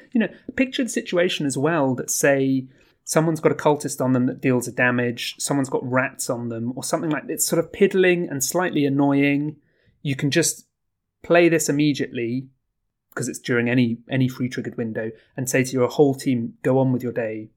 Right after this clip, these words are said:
don't worry about any enemies, I've got you covered." It's the equivalent of dropping that taunt, isn't it? And just scooping up all the enemies, but with the added bonus of dealing extra damage and that kind of thing.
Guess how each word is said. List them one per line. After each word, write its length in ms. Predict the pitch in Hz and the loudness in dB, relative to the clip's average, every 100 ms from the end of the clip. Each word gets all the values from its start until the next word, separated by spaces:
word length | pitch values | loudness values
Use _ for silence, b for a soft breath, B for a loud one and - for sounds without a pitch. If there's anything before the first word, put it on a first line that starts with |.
| - | 0
don't 180 | 131 127 | 0 0
worry 160 | 123 | -2
about 160 | 113 - | -6 -6
any 220 | 135 127 | -2 -2
enemies, 460 | 113 113 113 110 - - | -2 -6 -10 -12 -14 -14
I've 120 | - | -10
got 160 | - | -10
you 80 | 147 | -10
covered." 320 | - - 117 - | -10 -8 -8 -6
It's 140 | 156 | -4
the 60 | 180 | -2
equivalent 420 | 175 196 165 131 | 4 4 4 0
of 120 | 131 131 | -2 -2
dropping 260 | 135 127 120 | -2 -2 -6
that 180 | - - | -6 -2
taunt, 360 | 143 117 110 | 0 0 -4
isn't 200 | 127 113 | -8 -8
it? 200 | 113 113 - | -10 -12 -10
And 300 | 123 110 - _ _ _ _ | -10 -10 -16 _ _ _ _
just 300 | 135 - - | -6 -6 0
scooping 400 | - - 131 120 | 0 2 0 0
up 140 | 117 131 | -4 -4
all 80 | |
the 100 | 117 | -2
enemies, 380 | 117 113 107 110 | -4 -4 -8 -12
but 300 | - - 143 | -6 -4 -2
with 240 | 131 135 131 | 0 0 2
the 140 | 127 | 2
added 320 | 123 120 113 | 2 0 0
bonus 540 | - 120 117 107 - - | 4 4 4 -2 -6 -4
of 420 | 120 110 107 - _ _ _ _ _ - | -2 -2 -6 -14 _ _ _ _ _ -2
dealing 260 | 117 113 | -2 -2
extra 240 | 110 - - | -6 -12 -10
damage 360 | 113 107 104 | -12 -10 -14
and 100 | 117 | -14
that 100 | 113 - | -16 -16
kind 140 | 127 | -18
of 80 | - | -18
thing. 180 | - | -18